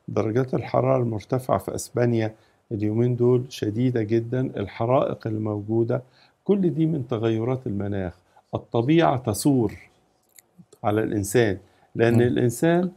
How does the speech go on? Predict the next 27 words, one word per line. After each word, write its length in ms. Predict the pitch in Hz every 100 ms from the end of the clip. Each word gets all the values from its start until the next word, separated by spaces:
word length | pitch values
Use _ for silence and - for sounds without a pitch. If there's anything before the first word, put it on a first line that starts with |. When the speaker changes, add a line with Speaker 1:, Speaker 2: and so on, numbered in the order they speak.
| -
Speaker 2:
أساء. 320 | 117 127 120
Speaker 1:
اعتدى 500 | 113 - 170 143 113 - -
وأساء 540 | 123 123 - 131 131 -
إلى 80 | 107
Speaker 2:
أساء 260 | 101 -
Speaker 1:
الطبيعة. 260 | 98 101 98
Speaker 2:
طبعًا. 280 | 107 104 113 -
نعم. 220 | 185 110 110 -
Speaker 1:
فدي 200 | 107 117
حاجة 260 | - 131 117
مهمة 400 | 104 117 160 117
خالص، 500 | - 139 139 131 - _ _ _ 120
آه، 380 | 104 101 98 101 _ _
قضية 540 | - 104 135 156 156 160 - _ -
تهمنا 400 | 117 131 160 151
كلنا، 540 | 127 156 202 127 107 101
دي 240 | 110 113
قضية 400 | 117 120 123 139
حياة 420 | - 139 156 180 - -
أو 140 | 127
موت. 260 | 160 185 - _ _ _ _ -
بس 180 | 139 131
أول 320 | - 175 175
مرة 460 | 175 190 180 170 -
نشوف 400 | 135 123 180 -
إن 180 | 139 123
الحيتان 680 | 117 - 123 151 160 160